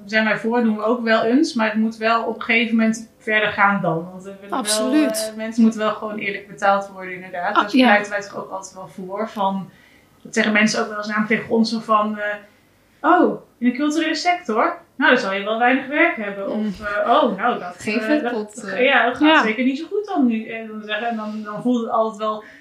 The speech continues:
Speaker 1: Fijn om te zeggen, "Nou, eigenlijk gaat het supergoed. We hebben allemaal druk en we hebben gewoon een heel bureau, eh, met mensen voor ons werken." Dus het zijn heel veel van die aannames,
Speaker 3: Mhm.
Speaker 1: eh,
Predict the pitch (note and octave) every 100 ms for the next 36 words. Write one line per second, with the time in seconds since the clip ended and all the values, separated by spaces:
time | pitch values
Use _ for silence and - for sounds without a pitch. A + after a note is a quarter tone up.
0 | _ _ A#3+ B3 A#3+ A3 A3+ B3 C4+ A#3
1 | A#3 A3 A#3 A3 - C#4 C4 C4 B3 A3+
2 | A#3+ G#3+ A3+ A3 G#3+ A3 - A3+ G#3+ A3
3 | G#3+ G#3+ G#3 G3+ G3 G#3 G#3 G3 F#3+ F#3+
4 | F#3 F#3 G3+ G3+ G3 - F#3+ F#3+ G3 F#3
5 | F3+ F3 G#3+ C#4+ - - - - A#3+ A#3
6 | - - _ _ - A#3 A#3+ A#3+ B3 C4
7 | E4+ D#4+ B3+ B3 A#3 C4 D4+ G3 F#3 F#3
8 | G3 D4+ - - - G3+ F#3+ F#3+ A#3 _
9 | _ -